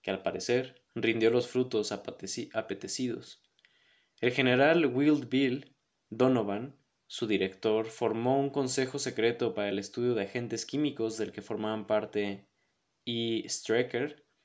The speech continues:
presidente de la Asociación Médica Americana,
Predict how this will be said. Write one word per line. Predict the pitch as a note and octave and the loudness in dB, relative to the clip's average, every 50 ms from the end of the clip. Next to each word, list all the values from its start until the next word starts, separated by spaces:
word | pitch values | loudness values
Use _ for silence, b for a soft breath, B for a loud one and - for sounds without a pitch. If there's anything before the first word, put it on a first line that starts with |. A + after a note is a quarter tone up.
| _ _ | _ _
presidente | _ A2 G#2 - G#2 G2+ G#2 A2 A2+ - | _ -2 0 2 2 0 0 0 0 2
de | A#2 A2 G#2 | 2 2 2
la | - | 0
Asociación | G2+ - - A2 G#2+ A2+ G#2 - - B2 A2+ A2 A2 | -4 -8 -8 -8 -8 -8 -8 -6 -6 -4 -4 -4 -2
Médica | A2+ A#2 A#2 A#2+ A2 - A2 | -2 0 -2 -2 -2 -4 -4
Americana, | G2+ G2+ F#2+ F#2+ F#2+ - A2+ A#2 A#2 A2 A2 C3+ b | -4 -4 -4 -6 -4 -2 -2 -2 -2 -4 -8 -10 b